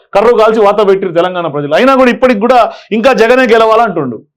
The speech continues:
చంద్రబాబు మీద వ్యక్తిగతంగా కోపం ఉండొచ్చు, కానీ రాష్ట్ర ప్రయోజనాలు కూడా గుర్తుపెట్టుకోవాలి కదా కేటీఆర్. గత ఐదేళ్ళు ఎంత అరాచక పాలన జరిగింది జగన్ హయాంలో ఏపీలో, ఇప్పటికి కూడా ఇంకా జగన్ను సపోర్ట్ చేస్తా ఉన్నారు.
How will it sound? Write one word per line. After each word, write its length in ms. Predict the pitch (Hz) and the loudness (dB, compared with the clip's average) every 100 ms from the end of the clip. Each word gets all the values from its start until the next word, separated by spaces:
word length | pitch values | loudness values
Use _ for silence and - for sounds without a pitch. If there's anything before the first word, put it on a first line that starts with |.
| _ _ _ _ _ _ 180 | _ _ _ _ _ _ -4
చంద్రబాబు 400 | 208 262 277 269 | 0 2 2 2
మీద 120 | 262 | 2
వ్యక్తిగతంగా 600 | 247 220 247 247 254 240 | 2 2 0 0 0 -2
కోపం 340 | 233 233 240 220 | 0 2 2 -2
ఉండొచ్చు, 320 | 220 196 165 | -2 -2 0
కానీ 200 | 240 247 | 0 2
రాష్ట్ర 280 | 247 233 254 | 2 0 -2
ప్రయోజనాలు 480 | - 233 254 254 | 0 0 2 2
కూడా 140 | 247 240 | 2 2
గుర్తుపెట్టుకోవాలి 720 | 208 240 220 226 226 226 220 | 0 -2 -2 0 0 2 0
కదా 140 | 214 | 2
కేటీఆర్. 580 | 214 226 226 - _ - | 0 0 -4 -8 _ -4
గత 80 | 190 | 0
ఐదేళ్ళు 680 | 185 220 240 269 269 277 262 - - | 2 2 4 2 4 2 2 -6 -4
ఎంత 200 | 226 233 | 0 2
అరాచక 340 | 208 262 262 | 2 2 2
పాలన 280 | 254 240 240 | 0 0 0
జరిగింది 360 | 220 226 226 226 | 2 2 0 -2
జగన్ 300 | 180 202 240 | 0 2 2
హయాంలో 420 | 214 220 214 214 | 2 2 2 2
ఏపీలో, 500 | 196 208 208 208 202 - | 2 2 0 -2 -4 -8
ఇప్పటికి 320 | 214 285 285 | -4 -2 0
కూడా 120 | 254 262 | 0 0
ఇంకా 200 | 254 254 | 0 0
జగన్ను 320 | 233 247 247 | 2 2 0
సపోర్ట్ 380 | 233 220 226 208 | 0 0 0 0
చేస్తా 220 | 190 170 | 0 0
ఉన్నారు. 300 | 165 131 | -2 -4